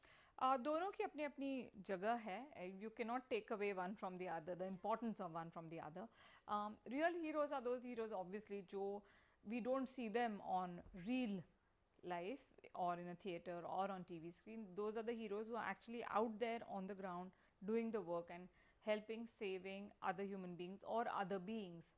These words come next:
so to say, and the screen heroes are the heroes who send a message, most of them do,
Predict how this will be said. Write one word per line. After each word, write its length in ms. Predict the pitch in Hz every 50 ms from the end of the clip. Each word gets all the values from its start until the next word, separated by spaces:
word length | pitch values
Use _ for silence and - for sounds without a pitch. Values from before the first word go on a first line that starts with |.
| _ _ _
so 180 | - - 185 175 156
to 100 | 180 175
say, 220 | - - 190 214 226 - - - - - _ -
and 360 | 202 196 196 196 202 202 185
the 480 | 208 208 208 202 202 202 202 202 220 233 - - -
screen 440 | - - 262 269 269 285 294 294 285 - _ _ _ _ _ _ _ _ _ _ _ _ _ _ _ _ -
heroes 460 | - 247 254 233 214 196 214 247 247 226
are 140 | 220 208 220
the 140 | 214 226 226
heroes 400 | 220 233 214 226 233 247 262 254
who 100 | 269 262 247 233 - - - - _ _ _ - - -
send 280 | 269 262 269 302 311
a 20 | 277
message, 560 | 226 220 202 202 - - 175 160 - - - - - -
most 300 | 214 190 202 202 - -
of 120 | 208 180 175
them 200 | 185 180 175 175
do, 140 | 185 240